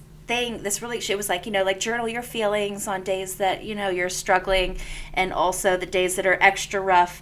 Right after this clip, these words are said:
She sent me this really, this thing. It's like a patch that you apparently stick on the inside of your wrist, and you can put it on an hour before you start drinking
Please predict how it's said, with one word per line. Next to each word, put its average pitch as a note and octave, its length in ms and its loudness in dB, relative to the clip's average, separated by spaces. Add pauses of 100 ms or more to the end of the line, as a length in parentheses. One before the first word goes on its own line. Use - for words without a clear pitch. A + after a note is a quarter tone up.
(260)
She - 160 -6
sent C#4 240 2
me C4 60 -4
this C#4+ 260 2
really, A3 460 -4 (300)
this A3+ 200 2
thing. F4 340 2
It's A3 180 -2
like A#3+ 100 -2
a G#3+ 180 0
patch - 800 0 (400)
that A#3 300 4
you A#3 160 -2
apparently B3+ 420 -2
stick B3+ 300 0
on A3 80 0
the G3 160 -4
inside G#3+ 340 4
of A3 100 -4
your G#3 140 0
wrist, F#3+ 540 -2
and G3 180 -6
you A3 60 -4
can F#3+ 160 -4
put A3 180 -8
it A3+ 80 -6
on G#3 320 -2
an - 160 -8
hour G#3 320 2
before A3 320 -4
you G3+ 160 -6
start F3 320 -4
drinking B3+ 480 -6